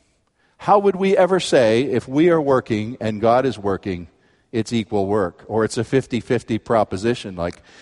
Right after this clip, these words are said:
some want to say? Some say, "Well, uh, you know, we don't exactly read this in Scripture, but they would imply, you know, God helps them who help themselves.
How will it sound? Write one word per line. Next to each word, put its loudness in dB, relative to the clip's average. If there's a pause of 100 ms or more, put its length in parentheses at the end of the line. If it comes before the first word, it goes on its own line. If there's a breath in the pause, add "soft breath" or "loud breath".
some -2
want -2
to -4
say? 2
Some -2
say, 4
"Well, 2 (580 soft breath)
uh, -10
you -10
know, 2 (160)
we -4
don't 2
exactly 2
read 2
this 2
in -4
Scripture, 0
but 0
they 2
would 0
imply, 2 (580 soft breath)
you -4
know, 4 (220)
God 4
helps 2
them 0
who -2
help 2
themselves. 0